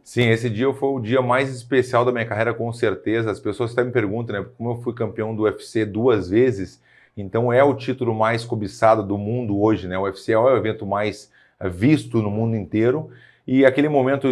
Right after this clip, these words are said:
foi isso, foi em dois mil e dez, dois mil e dez, vinte e seis de junho de dois mil e dez. Não tem como esquecer, né? É, eu lutei com um cara que tava invicto há dez anos, nunca tinha perdido, um russo, como tu falou, né, Fedor Emelianenko, e foi um momento muito, assim, eh, de, mais uma vez,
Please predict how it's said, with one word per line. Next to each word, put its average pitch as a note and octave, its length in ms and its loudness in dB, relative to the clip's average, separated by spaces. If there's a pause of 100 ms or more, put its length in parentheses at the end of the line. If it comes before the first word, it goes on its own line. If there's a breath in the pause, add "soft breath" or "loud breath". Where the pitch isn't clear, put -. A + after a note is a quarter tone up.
(160)
foi A#2+ 180 2
isso, B2+ 380 -4
foi B2 120 2
em B2 60 -4
dois A#2+ 160 2
mil C3 160 -2
e D3 60 -2
dez, A2 580 2
dois G2+ 200 -2
mil A#2 120 -4
e - 20 -2
dez, G#2 360 0
vinte A#2+ 280 -6
e A#2 40 -12
seis D#3 420 0
de B2+ 200 -2
junho A#2 220 -4
de A#2+ 60 -2
dois A#2+ 140 2
mil A#2+ 120 -4
e A2 40 -4
dez. G2 280 -2
Não G2 120 -10
tem - 100 -8
como C3 160 -8
esquecer, B2 460 -4
né? G2 160 -8 (340 loud breath)
É, F#2+ 100 -6
eu G2 120 0
lutei A2 400 2
com A#2+ 460 -6 (300 soft breath)
um A2 120 -6
cara A2+ 340 2
que B2 340 -4
tava B2 240 4
invicto A#2+ 520 -2
há G#2+ 40 4
dez A2 400 2
anos, A#2+ 300 -4
nunca A2+ 200 -8
tinha A#2 120 -6
perdido, C3+ 400 0
um A#2 140 0
russo, D#3+ 560 2 (320 loud breath)
como G2+ 140 -2
tu - 100 -12
falou, A2+ 340 4
né, G#2+ 200 -2
Fedor A2 360 0
Emelianenko, G#2+ 720 -2 (440 soft breath)
e C#3+ 380 2
foi D#3 180 0
um D#3 40 2
momento D#3 360 0
muito, E3 540 0
assim, D#3+ 480 -2
eh, D3 220 -4
de, C3+ 300 0
mais D3+ 360 2
uma D#3 160 2
vez, D3 180 0